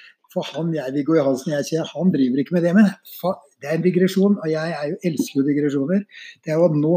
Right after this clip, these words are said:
har jeg snakket med Viggo Johansen igjen om noe annet, om faktisk en bok jeg utga for mange, mange år siden med ham. Og nå har jogge meg fyren begynt med yoga. <laughs> Så det er interessant. Men da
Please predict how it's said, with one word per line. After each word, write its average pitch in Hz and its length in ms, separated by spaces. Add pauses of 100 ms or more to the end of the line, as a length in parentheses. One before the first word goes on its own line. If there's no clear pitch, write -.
har 147 100
jeg 151 320
snakket 120 460
med 147 100
Viggo 135 240
Johansen 127 400
igjen 147 240
om 131 160
noe 147 140 (100)
annet, 185 300 (180)
om 165 80
faktisk - 480
en 143 140
bok 139 240
jeg 135 180
utga 127 240
for 127 180
mange, 131 540
mange 113 240
år 104 140
siden 147 260 (320)
med 135 160
ham. 190 220 (680)
Og 226 120
nå 156 200 (160)
har 147 160
jogge 143 440
meg 131 200
fyren 117 280
begynt 117 280
med 123 160
yoga. 123 300 (400)
<laughs> - 1500
Så - 100
det 139 80
er 202 80
interessant. 269 480 (720)
Men 151 200
da 165 120